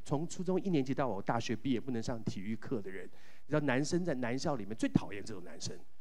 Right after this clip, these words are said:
弱不禁风，一下又晕倒了，一下又，大家都很讨厌我。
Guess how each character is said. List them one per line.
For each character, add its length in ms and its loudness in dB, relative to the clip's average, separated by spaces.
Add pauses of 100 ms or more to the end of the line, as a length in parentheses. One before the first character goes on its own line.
(340)
弱 220 10
不 100 4
禁 200 2
风， 200 2
一 60 4
下 140 4
又 120 2
晕 160 2
倒 160 4
了， 100 -2
一 60 -2
下 140 6
又， 100 4 (160)
大 100 4
家 80 4
都 80 4
很 100 2
讨 200 2
厌 180 6
我。 140 -4